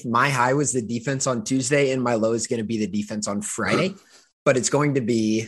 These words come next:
Speaker 1: it's gonna be, uh, hopefully contextualized and nuanced just a little bit. Uh, the Warriors did a really good job on Friday night of putting guys like J T A, uh,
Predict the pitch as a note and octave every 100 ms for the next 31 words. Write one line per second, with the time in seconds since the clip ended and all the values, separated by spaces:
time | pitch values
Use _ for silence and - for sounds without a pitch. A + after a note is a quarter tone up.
0 | - - C3+ D#3 D3+ B2+ B2 A2 G#2+ -
1 | F#2+ D#3+ G3+ G3+ F3+ - C#3 C#3+ - C#3
2 | B2 A#2 A2 G#2+ G2+ G2 G#2 - G2 F2+
3 | F#2 - _ _ _ _ - A2+ - -
4 | B2+ - - C#3 D#3+ A#2+ A#2+ E3+ A3+ A3
5 | - - C#3+ G#2+ F2+ F2+ F#2 G#2+ C3+ C#3+
6 | C#3+ A#2+ G#2 _ - - B2+ A#2 G#2+ G2
7 | G2+ F2+ G#2 G#2 - _ _ A#2+ A2+ G#2
8 | A2+ A2 A#2 G#2 G#2+ - - - _ -
9 | A2+ - D3 D3 D#3 C3+ B2 A#2+ B2+ G#2
10 | G2 G2+ A#2+ C#3+ D3 D3+ B2+ A2 A2 A2
11 | A2 _ _ _ _ _ _ - G2+